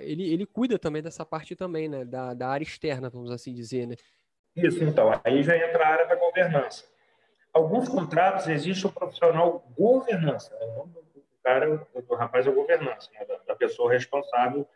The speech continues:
Speaker 2: é, pra tá te dando um apoio na organização e na operação da, dessa parte de limpeza. Só que quem ainda responde,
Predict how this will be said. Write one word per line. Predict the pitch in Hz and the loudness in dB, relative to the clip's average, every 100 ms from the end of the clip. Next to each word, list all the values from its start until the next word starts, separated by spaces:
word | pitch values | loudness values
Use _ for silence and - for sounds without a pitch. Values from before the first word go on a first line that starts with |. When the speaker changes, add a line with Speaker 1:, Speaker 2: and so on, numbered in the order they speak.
| _ _ _ _ _ _ - | _ _ _ _ _ _ 2
Speaker 2:
é, | 127 127 123 120 120 120 | 6 6 6 2 0 -4
pra | 135 131 - | -2 0 -2
tá | - 139 143 | 0 2 2
te | 143 147 | 0 -2
dando | 147 151 | 0 2
um | 156 | 2
apoio | 165 160 - 156 160 165 165 180 180 - | 0 -2 -4 -2 2 2 4 4 2 0
na | 143 147 | 0 4
organização | 170 175 180 175 170 160 - - 147 175 185 - | 4 2 -2 -4 0 0 0 0 2 2 0 -2
e | 147 | 2
na | 160 | 4
operação | 180 185 175 170 - 165 170 | 4 4 2 0 0 0 2
da, | 175 | 2
dessa | 165 160 156 160 | 2 0 0 -2
parte | 147 151 - 147 | -2 -4 -6 -6
de | |
limpeza. | 175 151 135 110 - - _ _ _ _ _ | -4 4 4 4 -2 -10 _ _ _ _ _
Só | _ - 175 190 | _ 0 2 2
que | - 202 208 - - _ _ - | 2 2 2 0 -10 _ _ 0
quem | 202 233 220 | 0 2 0
ainda | 226 269 - - | 0 0 0 0
responde, | 143 196 196 - 170 151 139 127 | 0 0 2 2 4 2 -2 -4